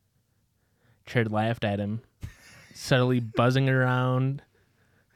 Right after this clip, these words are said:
Suddenly, a buzzing sound emanated from the side table, accompanied by a flashing blue light. Christian let out an uptight squeak. <laughs> What the fuck?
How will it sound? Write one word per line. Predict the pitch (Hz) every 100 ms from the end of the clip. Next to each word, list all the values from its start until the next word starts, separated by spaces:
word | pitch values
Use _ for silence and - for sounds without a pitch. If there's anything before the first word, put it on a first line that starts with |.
| _
Suddenly, | - 156 147 143
a |
buzzing | 120 123 127 127
sound | 120 120 120
emanated | 107 113 110 107 107 107
from | 120
the | 117
side | - 117 113
table, | 117 110 104 107
accompanied | 117 - 135 139
by | 131 120
a | 117
flashing | - 123 127 131 139 131
blue | 135
light. | 131 147 107 - _ _ _ _ _ _ _ _ _ - - -
Christian | - 117 120
let | 120 120
out | 123
an | 110 -
uptight | 156 - 165 147 _ -
squeak. | - - 143 110 - - - -
<laughs> | 370 359 - - - - - - -
What | 523 - -
the | 539
fuck? | - - - 539 - - - -